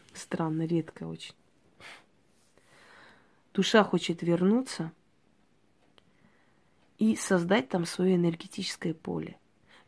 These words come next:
То есть быть на особом счету, на особом месте. Дорогие друзья, мы выходим каждый день памяти.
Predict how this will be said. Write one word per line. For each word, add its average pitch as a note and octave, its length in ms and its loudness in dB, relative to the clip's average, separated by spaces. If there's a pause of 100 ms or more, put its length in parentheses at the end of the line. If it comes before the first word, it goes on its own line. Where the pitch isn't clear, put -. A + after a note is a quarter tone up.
То A3 180 4
есть - 440 0
быть B3 320 4
на F#3 140 2
особом C3 460 0
счету, - 440 -10 (200)
на F3 140 0
особом F#3+ 440 2
месте. D3+ 420 -4 (600)
Дорогие G3+ 320 8
друзья, F3+ 400 4
мы A3+ 300 6
выходим G3 600 2
каждый F3+ 560 -2 (840)
день F#3 280 6
памяти. F#3+ 720 2